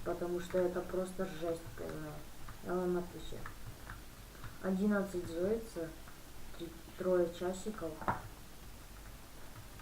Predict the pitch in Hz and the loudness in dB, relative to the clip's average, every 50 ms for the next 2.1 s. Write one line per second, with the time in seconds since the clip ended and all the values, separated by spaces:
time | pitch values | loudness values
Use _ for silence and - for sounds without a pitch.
0 | - - - - - - - - - - - - - - - - - - - - | -10 -8 -8 -8 -8 -8 -10 -10 -10 -10 -10 -10 -10 -8 -8 -8 -8 -8 -8 -6
1 | - 175 170 170 170 170 165 165 - 165 - 160 160 160 170 180 190 190 190 - | -4 -4 -2 -2 -2 -2 -4 -4 -4 -6 -6 -6 -4 0 2 2 2 2 0 -2
2 | - 190 | -4 -4